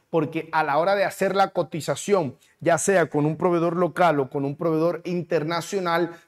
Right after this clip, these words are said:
tenemos que aterrizar nuestros números para saber si se puede o no comprar. ¿Ok? Obviamente ya la herramienta que ustedes utilicen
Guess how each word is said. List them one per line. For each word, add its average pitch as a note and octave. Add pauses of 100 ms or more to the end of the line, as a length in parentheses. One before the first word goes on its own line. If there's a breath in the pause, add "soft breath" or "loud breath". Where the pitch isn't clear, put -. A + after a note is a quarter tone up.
tenemos F3
que A3
aterrizar F3+ (420)
nuestros F#3
números G3+
para D#3
saber F3 (100)
si -
se D3+
puede A3
o D#3+
no D#3+
comprar. D3+ (180)
¿Ok? D3 (200)
Obviamente F#3 (100)
ya D#3+
la F3+
herramienta E3
que D#3+
ustedes E3+
utilicen F3